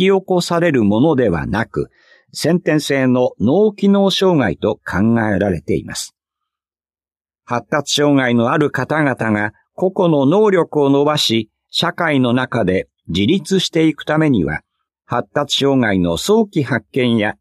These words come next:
適切な支援、一人一人の理解が必要です。発達障害の種類、代表的なもの。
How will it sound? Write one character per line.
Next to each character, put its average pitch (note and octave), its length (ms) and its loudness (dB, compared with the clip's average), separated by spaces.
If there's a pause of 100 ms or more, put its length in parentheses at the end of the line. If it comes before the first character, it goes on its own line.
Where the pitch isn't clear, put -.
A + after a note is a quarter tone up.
(140)
適 A#2+ 220 -4
切 E3+ 360 -2
な B2+ 180 2
支 - 240 -4
援、 E2+ 280 -2 (460)
一 - 300 0
人 G#3 140 2
一 A3+ 240 -2
人 G3 200 2
の F#2+ 200 2
理 A2+ 180 0
解 C3 240 0
が D#3 120 2
必 A2 220 -6
要 A#1+ 200 -6
で B1+ 80 -12
す。 - 240 -10 (1500)
発 A#2+ 240 -6 (100)
達 A3 300 0
障 G#3+ 220 2
害 B2 200 2
の C#3+ 140 2
種 - 240 0
類、 D2 300 -4 (180)
代 C#3 280 0
表 D#3+ 180 0
的 A2+ 220 -2
な F2 120 0
も D2 160 -2
の。 - 200 -10